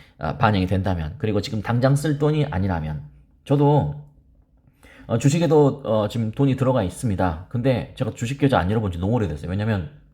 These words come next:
요즘 장이 재미없어서 안 들어간 것도 있지만, 근데 그, 거기에도 어느 정도 돈이 들어 있습니다. 금액이 들어가 있지만, 어, 저도 신경이 안 쓰인다는 거죠.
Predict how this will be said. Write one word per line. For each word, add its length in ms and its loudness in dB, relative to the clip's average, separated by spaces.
요즘 180 0
장이 200 0
재미없어서 440 0
안 100 2
들어간 220 0
것도 160 -8
있지만, 400 -4
근데 80 -6
그, 140 -12
거기에도 560 2
어느 160 4
정도 180 -2
돈이 180 0
들어 140 0
있습니다. 560 -4
금액이 260 2
들어가 260 2
있지만, 400 -4
어, 60 -12
저도 180 -2
신경이 400 2
안 180 4
쓰인다는 420 0
거죠. 280 -6